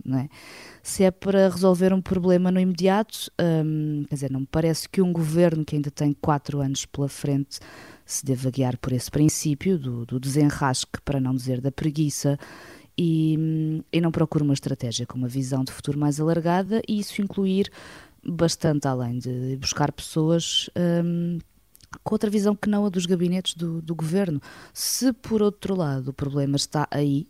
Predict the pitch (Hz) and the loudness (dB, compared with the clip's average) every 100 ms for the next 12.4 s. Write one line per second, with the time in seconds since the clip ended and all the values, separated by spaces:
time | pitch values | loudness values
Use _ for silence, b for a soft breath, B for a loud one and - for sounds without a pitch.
0 | - 147 131 127 - - - 123 117 - | -2 0 0 -4 -12 -16 -6 -4 -4 -4
1 | 123 131 - 139 131 151 143 - - - | -2 -2 -2 -2 -2 -2 -6 -8 -8 -4
2 | 135 127 127 139 143 143 151 - 156 156 | 0 2 2 2 2 2 2 0 -2 0
3 | 156 147 151 160 160 156 B B B B | 0 0 0 2 2 0 B B B B
4 | 185 165 151 147 143 143 139 - 160 147 | 0 2 0 0 -2 -2 -6 -2 -2 2
5 | 151 139 123 - 123 - 127 - 120 - | 2 2 -2 -4 -6 -4 -6 -4 -6 -6
6 | - 135 143 - 147 160 156 165 165 - | -4 -2 -2 -2 0 0 2 2 2 -2
7 | - B B B - 156 - 143 - 123 | -6 B B B -4 -2 0 -4 -2 -4
8 | 131 131 127 117 123 135 139 139 143 - | -4 -2 -2 -2 -2 0 0 2 0 -2
9 | 143 143 - - 147 143 143 143 139 139 | 0 0 -2 -2 2 2 2 0 -2 -6
10 | - _ - 147 135 - - - 127 - | -8 _ 2 2 2 -4 -6 -4 -6 -6
11 | 120 117 113 113 - - 147 143 - 131 | -8 -8 -8 -8 -10 -6 0 0 2 -2
12 | - - 113 107 | -2 -4 -4 -4